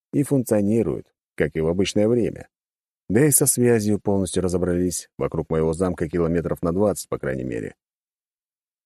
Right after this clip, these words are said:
«Здравствуй, Людвиг!» — похлопал по плечу мага земли, кто прятался за гаражом. «Ой!» — подскочил он на месте. «Напугал!» «Как можно испугаться лекаря?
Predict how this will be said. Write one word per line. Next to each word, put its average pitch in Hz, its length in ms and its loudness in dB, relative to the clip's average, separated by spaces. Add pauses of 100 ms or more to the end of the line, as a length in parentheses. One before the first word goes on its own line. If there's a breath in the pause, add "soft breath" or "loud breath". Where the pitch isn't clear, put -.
(120)
«Здравствуй, 190 720 2
Людвиг!» — 143 640 2 (180)
похлопал 78 460 0
по 82 100 -2
плечу 82 280 -4
мага 82 260 0
земли, 90 400 -2 (300)
кто 139 160 0
прятался 104 420 2
за 92 140 2
гаражом. 90 460 0 (540)
«Ой!» — 262 360 4 (200)
подскочил 80 440 -2
он 78 120 2
на 85 60 0
месте. - 340 -6 (180)
«Напугал!» 190 540 4 (720)
«Как 117 220 2
можно 190 300 2
испугаться 196 460 0
лекаря? 185 420 -2